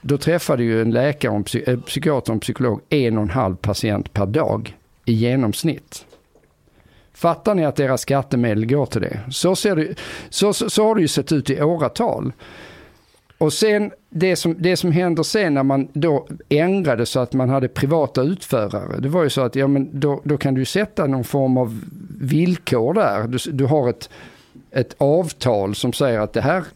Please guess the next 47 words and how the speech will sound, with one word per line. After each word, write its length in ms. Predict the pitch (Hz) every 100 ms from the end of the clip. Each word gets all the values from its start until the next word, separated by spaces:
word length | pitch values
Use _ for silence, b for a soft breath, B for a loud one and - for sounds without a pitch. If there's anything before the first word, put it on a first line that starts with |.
| _ -
företaget 720 | - 139 135 131 123 120 104
kommer 220 | - 113 117
ju 80 |
gå 180 | 113 117
i 40 | 113
konkurs 720 | 131 117 - 247 139 - 127
om 120 | 120
man 140 | 117
träffar 360 | 104 117 104 113
en 140 | 104
och 60 | 104
en 60 | 95
halv 120 | 104
patient 480 | 90 101 - 95 90
per 100 | 107
dag. 220 | 104 - -
Så 100 | 131
då 100 | 151
började, 380 | 202 202 151 143
ökade 560 | 156 269 - 113 127
ju 140 | 233 254
det 100 | 156
här 180 | 104
ganska 500 | 104 117 117 - 101 - B B B -
markant. 760 | 165 175 233 98 110 151 - -
Om 140 | 131
vi 80 | 127
tar 220 | 143 117
psykiatrin 580 | - 117 123 - 127 107
som 160 | 117
jag 100 | 107
kan 200 | 110 107
bäst 380 | 117 107 - - -
som 200 | 110 104
exempel, 460 | 107 - 120 - 110
så 120 | 135
ökade 280 | 160 160 151
det 60 | 120
till 160 | 139
upp 220 | 135 -
kanske 280 | - 139 151
fyra 440 | 139 175 202 208 156
patienter 480 | 160 - 156 147
per 100 | 151
dag. 260 | 151 180 208
Någorlunda 640 | 165 180 160 143 139 120
rimligt. 680 | 98 117 127 - - -